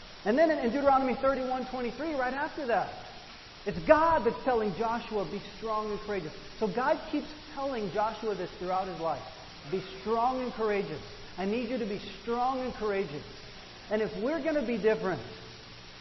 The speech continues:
and if we're gonna pass along a radical faith to the next generation, I think God's telling us the same thing. We gotta be strong and courageous. I, you know, my, uh, my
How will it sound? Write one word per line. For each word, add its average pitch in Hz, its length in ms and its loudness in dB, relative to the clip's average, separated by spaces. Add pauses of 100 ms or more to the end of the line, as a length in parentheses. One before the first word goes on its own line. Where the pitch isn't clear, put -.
(200)
and 196 120 4
if 185 120 2
we're 269 200 4
gonna 277 160 0
pass 262 400 2
along 233 600 4
a 180 60 2
radical 233 580 4 (120)
faith 185 280 2 (400)
to 208 80 2
the 190 100 0
next 220 280 -2
generation, 202 640 -2 (520)
I 190 80 -2
think 220 200 -4
God's 214 240 0
telling 208 200 0
us 185 100 -6
the 156 120 -10
same 185 180 -2
thing. 160 320 -4
We 214 60 0
gotta 220 240 2
be 170 100 -2 (200)
strong 175 580 4 (400)
and 170 180 2
courageous. 175 460 2
I, 180 140 4 (320)
you 190 80 6
know, 214 240 10 (240)
my, 226 280 6
uh, 202 280 10
my 190 120 6